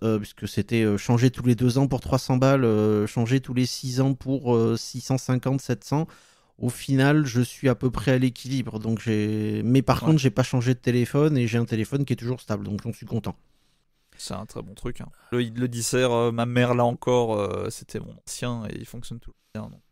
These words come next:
Speaker 1: Oui, il est très,
Speaker 2: Ah,
Speaker 1: moi j'ai pas de problème de batterie
Speaker 2: surpris.
Speaker 1: ni rien, je touche du bois, hein, parce que c'est pas le moment
Speaker 2: C'est
Speaker 1: qui
Speaker 2: clair.
Speaker 1: canne, mais, euh,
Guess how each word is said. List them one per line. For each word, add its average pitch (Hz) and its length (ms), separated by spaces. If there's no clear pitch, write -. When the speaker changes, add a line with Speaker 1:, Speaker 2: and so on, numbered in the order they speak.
Speaker 1:
Oui, 254 240
il 139 160
est 85 80
très, - 220
Speaker 2:
Ah, - 60
Speaker 1:
moi 104 60
j'ai 110 140
pas - 140
de - 80
problème 117 420
de 110 80
batterie 110 360
Speaker 2:
surpris. 127 100
Speaker 1:
ni 120 80
rien, 147 280
je 139 140
touche 113 260
du 117 140
bois, 127 280
hein, 170 180
parce - 180
que 104 360
c'est 101 180
pas 113 120
le 101 80
moment 107 220
Speaker 2:
C'est 110 180
Speaker 1:
qui - 40
Speaker 2:
clair. 196 200
Speaker 1:
canne, 262 140
mais, 117 200
euh, 107 100